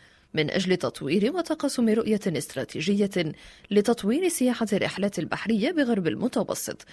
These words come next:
ويروم الاتفاق إلى توحيد جهود هذه الموانئ لحث شركات الرحلات البحرية على برمجة مسارات جديدة في المنطقة والرفع من عدد المحطات البحرية بالموانئ التابعة لها.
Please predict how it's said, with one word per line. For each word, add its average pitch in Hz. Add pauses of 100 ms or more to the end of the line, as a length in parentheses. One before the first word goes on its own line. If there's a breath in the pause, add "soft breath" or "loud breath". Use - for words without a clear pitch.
(300 loud breath)
ويروم 254
الاتفاق 214
إلى 113
توحيد -
جهود 185
هذه 160
الموانئ 190 (400 loud breath)
لحث -
شركات 185
الرحلات 220
البحرية 220 (340 loud breath)
على 185
برمجة 151
مسارات 170
جديدة 226 (340 loud breath)
في -
المنطقة 185 (340 loud breath)
والرفع 233
من 208
عدد 196
المحطات 165
البحرية 233
بالموانئ 175 (400 soft breath)
التابعة 190
لها. 156